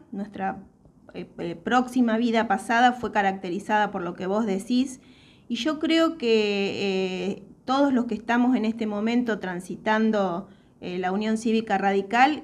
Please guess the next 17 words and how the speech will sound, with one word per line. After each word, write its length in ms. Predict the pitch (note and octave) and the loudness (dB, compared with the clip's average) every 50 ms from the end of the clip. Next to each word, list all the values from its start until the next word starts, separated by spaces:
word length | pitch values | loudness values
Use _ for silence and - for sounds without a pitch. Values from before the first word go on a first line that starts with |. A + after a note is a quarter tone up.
| - - - | -12 -12 -10
queremos 520 | G#3 G3+ G3 G#3+ A#3 A#3+ B3 A#3+ A#3+ - | -8 -4 -2 0 0 0 0 -2 -4 -8
llegar, 600 | - - - F#3+ F3 F3+ G3+ G#3 G#3+ A3+ A#3+ A#3 - | -10 -10 -8 -6 -4 0 2 4 4 4 2 0 -6
eh, 520 | - F#3 E3 D#3+ E3+ E3 D#3 D#3 D3 - - | -8 -8 -8 -6 -6 -6 -6 -8 -8 -8 -6
a 140 | - E3+ | -6 -6
un 160 | F3 F#3 G3+ G3+ | -4 -4 -4 -4
estado 480 | G3+ G3+ - - A3 A#3 B3 A#3+ A3+ | -6 -6 -4 0 2 2 4 4 2
de 260 | G3+ F#3 E3+ D#3+ D3+ | 2 0 0 -2 -2
donde 300 | D#3 E3+ E3 E3 E3 D#3 | -2 -4 -4 -4 -4 -4
las 160 | E3+ E3 - - | -4 -6 -6 -8
cosas 400 | - F#3+ G#3+ G#3+ A3+ G#3+ G#3+ A3 | -8 -6 -6 -2 -2 0 0 0
no, 240 | F#3+ F#3 F#3+ F#3+ | 0 0 -2 -2
no 160 | F3+ F#3+ G3+ G3+ | 0 0 0 0
dejen 340 | G#3+ A3 A#3+ A#3 A3+ G3 | 2 0 0 0 0 0
heridas, 340 | F#3+ F#3+ G3+ G#3+ G#3 G3+ G3 | 0 0 0 0 0 0 -2
como 300 | - - F3+ F3 F3+ F#3+ | -4 -6 -8 -6 -4 -2
vos 140 | F#3+ G3+ G#3 | -2 0 0
decís. 500 | G#3 F#3+ F#3+ - - A3 B3+ C4 - - | -2 -4 -4 -4 -2 -2 -2 -2 -4 -8